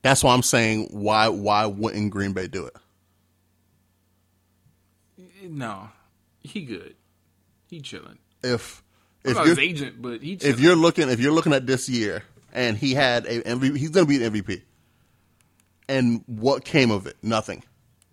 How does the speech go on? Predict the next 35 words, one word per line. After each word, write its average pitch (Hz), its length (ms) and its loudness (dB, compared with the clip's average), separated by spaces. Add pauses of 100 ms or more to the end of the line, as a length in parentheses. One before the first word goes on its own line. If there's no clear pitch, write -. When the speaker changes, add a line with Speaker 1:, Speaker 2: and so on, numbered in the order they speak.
(720)
Speaker 1:
If 113 140 -8
you're 185 140 4
the 143 100 0
Packers, 165 480 -4
maybe 156 300 -2
you're 151 280 -4
like, 131 440 -4
"Yo, 127 340 -4 (1400)
maybe 220 260 -2
it's 349 260 -2
time 247 360 -4
to 196 100 -6
start 196 320 -2
the 170 100 -2
rebuild." 190 420 -8 (2000)
Or 143 100 -8
time 180 220 -4
to 156 80 -2
go 170 120 4
in 165 60 4
another 151 280 2
direction, 127 420 -4
'cause 123 140 0
Speaker 2:
I - 20 -2
Speaker 1:
we 180 100 0
Speaker 2:
will - 40 -4 (140)
Speaker 1:
can, - 60 -8 (220)
we 202 160 2
can 190 180 8
demand 135 360 6
a 113 40 0
king's 135 360 0
ransom 110 400 -2
for 123 260 -6
him. 107 100 -10